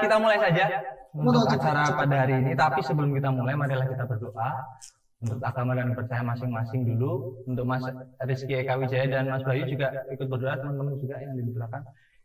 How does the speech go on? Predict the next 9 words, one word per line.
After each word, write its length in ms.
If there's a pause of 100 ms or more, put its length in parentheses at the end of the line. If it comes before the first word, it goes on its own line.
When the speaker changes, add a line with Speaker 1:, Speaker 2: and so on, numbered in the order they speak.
(160)
Speaker 1:
Berdoa 640
menurut 240
agama 320
dan 80
kepercayaan 420
masing-masing, 460
berdoa 180
kita 180 (220)
dipersilahkan. 560